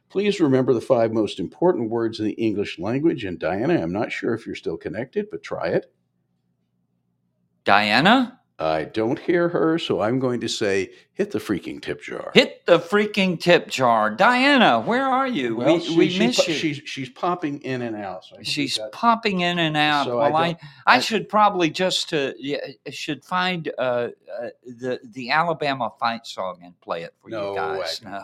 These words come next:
Speaker 1: think so.
Speaker 2: <laughs>
Speaker 1: Uh, I
Speaker 2: Anyway.
Speaker 1: think what you ought to talk about is the other double think story that you, uh, did
Speaker 2: Oh, I
Speaker 1: this
Speaker 2: did?
Speaker 1: week. Yeah, uh, about, uh, how you can support and hate Jewish people at the same
Speaker 2: Oh,
Speaker 1: time.
Speaker 2: my God.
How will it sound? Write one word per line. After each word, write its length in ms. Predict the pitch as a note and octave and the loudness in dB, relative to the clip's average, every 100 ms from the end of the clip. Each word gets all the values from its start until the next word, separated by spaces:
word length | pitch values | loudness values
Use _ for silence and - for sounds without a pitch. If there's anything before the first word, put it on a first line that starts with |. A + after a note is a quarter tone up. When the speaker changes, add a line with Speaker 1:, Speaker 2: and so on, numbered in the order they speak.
| - | -14
Speaker 1:
think 160 | - | -16
so. 300 | - - - - | -14 -14 -14 -16
Speaker 2:
<laughs> 260 | _ - A#3 | _ -4 2
Speaker 1:
Uh, 40 | |
I 240 | G3+ - | 2 2
Speaker 2:
Anyway. 240 | F3 B2+ - | 0 2 2
Speaker 1:
think 100 | - | 0
what 160 | E3 | -2
you 100 | D#3 | -2
ought 160 | D3 C3+ | -2 -4
to 80 | - | -6
talk 260 | F3 F3+ - | -6 -6 -10
about 340 | A2 G2 A2 A2 | -10 -12 -12 -16
is 240 | A2 A2 | -18 -18
the 320 | A2 G#2 G2 - | -20 -20 -20 -8
other 520 | C3+ E3+ C#3+ A#2+ A2+ _ _ _ _ _ _ | -6 -4 -6 -8 -14 _ _ _ _ _ _
double 320 | C3+ D3+ B2 | -4 -4 -8
think 360 | A2+ B2 G#2+ - | -12 -12 -12 -14
story 540 | - A2 G2 F2+ E2+ | -16 -12 -10 -10 -14
that 280 | D#2+ F2 E2+ | -16 -18 -18
you, 400 | F2 E2 E2 D2+ | -16 -16 -16 -16
uh, 120 | C#2 - _ | -18 -20 _
did 180 | E2+ D#2+ - | -20 -16 0
Speaker 2:
Oh, 260 | C#3 C#3+ | 4 6
I 140 | A2 G#2+ | 4 2
Speaker 1:
this 80 | |
Speaker 2:
did? 300 | A#2+ D#3+ G3 | 2 2 0
Speaker 1:
week. 80 | E3+ C3+ | -2 -6
Yeah, 320 | F3 F3 C#3+ - _ - | -2 0 -2 -4 _ -4
uh, 220 | B2+ B2+ | 0 0
about, 580 | C#3 C3+ D#3+ D#3 D3+ - - | -2 -2 0 0 -2 -8 -8
uh, 360 | C3+ B2 A#2 A#2 - _ _ | -4 -2 -4 -8 -18 _ _
how 160 | - D3 | -10 -8
you 180 | D3 C#3 | -8 -10
can 160 | B2+ | -14
support 480 | A#2+ B2+ - D#3 D3 A2+ | -12 -12 -8 -6 -6 -8
and 120 | A2 | -8
hate 240 | B2 A#2 | -10 -10
Jewish 420 | - C#3 C3 - | -12 -8 -8 -10
people 320 | - F#2 - - | -16 -20 -18 -18
at 80 | - | -14
the 100 | - | -2
same 160 | - | 6
Speaker 2:
Oh, 300 | A#3 C4 A#3+ | 8 8 8
Speaker 1:
time. 100 | G#3 | 6
Speaker 2:
my 300 | D#3 C3 A#2+ | 4 4 2
God. 680 | A#2 - F3 G#3+ A#3 A#3 A#3 | 0 -4 0 2 2 2 -2